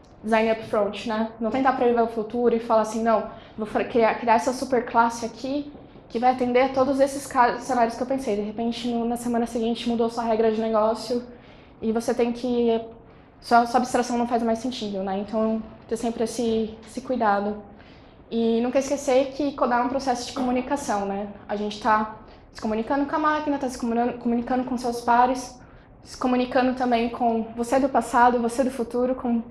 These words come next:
futuro do seu, com o presente do, dos seus pares, com o pre-, futuro dos seus pares, com,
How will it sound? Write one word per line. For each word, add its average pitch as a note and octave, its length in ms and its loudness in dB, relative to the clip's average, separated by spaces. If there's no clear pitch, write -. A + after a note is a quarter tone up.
futuro C#4 320 2
do B3 80 2
seu, B3 460 2
com B3+ 140 2
o - 20 4
presente B3+ 420 8
do, C4+ 320 8
dos B3 120 -2
seus B3 220 -2
pares, B3+ 460 6
com A#3+ 200 0
o A#3 40 -2
pre-, A#3+ 280 0
futuro C4 340 4
dos C4 80 -2
seus C4 220 0
pares, A#3+ 280 2
com, B3+ 220 -10